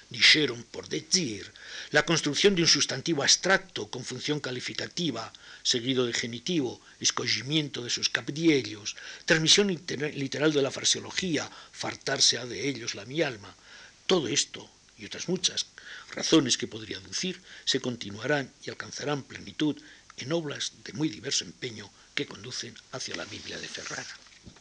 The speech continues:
En la clase de ayer me referí a las versiones del Col Berué en ladino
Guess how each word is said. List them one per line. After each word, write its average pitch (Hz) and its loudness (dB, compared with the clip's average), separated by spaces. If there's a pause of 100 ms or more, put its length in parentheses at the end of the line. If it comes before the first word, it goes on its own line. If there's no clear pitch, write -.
(2250)
En 165 6
la 165 8
clase 226 6
de 131 8
ayer 135 8 (1160)
me 156 6
referí 156 4 (200)
a 143 8
las 139 8
versiones 156 6
del 120 0
Col 165 8
Berué 131 8 (140)
en 135 2
ladino 143 2